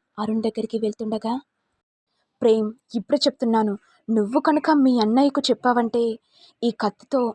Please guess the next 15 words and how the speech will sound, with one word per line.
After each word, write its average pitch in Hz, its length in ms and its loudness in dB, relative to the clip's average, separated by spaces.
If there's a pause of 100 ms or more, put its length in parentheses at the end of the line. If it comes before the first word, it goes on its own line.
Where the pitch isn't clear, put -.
నాకు 220 400 2
నేనే 247 200 4
పొడుచుకుంటాను. 214 760 -2 (680)
నా 220 160 6
గురించి 302 420 4
నీకు 277 180 2
ఇంకా 220 200 2
తెలీదు 240 380 4
ప్రేమ్. 214 360 2 (840)
మీ 226 200 2
అన్నను 233 260 6
సొంతం 277 360 0
చేసుకోవడానికి 277 880 0 (320)
లడ్డూలో 220 440 6
విషమున్నా 277 680 2